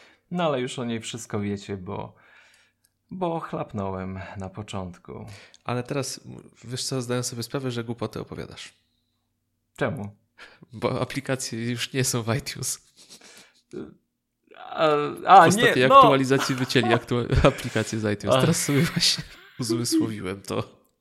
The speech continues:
Speaker 1: Widzisz? Widzisz, jak, jak to, to jest ten, to, to jest ta
Speaker 2: Przyzwyczajenie.
Speaker 1: reforma, to jest, to są te zmiany. Tak, dokładnie. N-, nie ma aplikacji w iTunes, a troszeczkę mi tego będzie brakować.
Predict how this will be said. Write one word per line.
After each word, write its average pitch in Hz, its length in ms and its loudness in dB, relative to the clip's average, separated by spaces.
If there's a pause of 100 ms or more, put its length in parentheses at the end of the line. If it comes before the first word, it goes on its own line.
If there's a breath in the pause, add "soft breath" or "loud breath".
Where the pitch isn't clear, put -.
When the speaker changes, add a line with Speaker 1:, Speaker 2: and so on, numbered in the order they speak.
(120)
Speaker 1:
Widzisz? 135 760 -4 (200)
Widzisz, 113 520 -4
jak, 120 420 -4
jak 123 400 -4
to, 139 240 0
to 175 260 -2
jest 135 200 -8
ten, 131 180 -6
to, - 60 -18
to 139 100 -4
jest 117 160 -2
ta - 60 -
Speaker 2:
Przyzwyczajenie. 135 300 2
Speaker 1:
reforma, 107 540 0
to 120 120 -10
jest, - 300 -12 (300)
to 117 80 -8
są 120 160 -10
te 110 120 -8
zmiany. 104 420 -4 (260 loud breath)
Tak, 147 220 -4
dokładnie. 107 580 -2 (280)
N-, 117 340 -2
nie 135 140 -2
ma 123 360 -2
aplikacji 110 800 -8
w 92 80 -12 (120)
iTunes, 104 380 -12 (200 loud breath)
a 127 220 -4 (120)
troszeczkę - 480 -14
mi 311 80 -10
tego - 180 -8
będzie 135 200 -8
brakować. 107 640 -10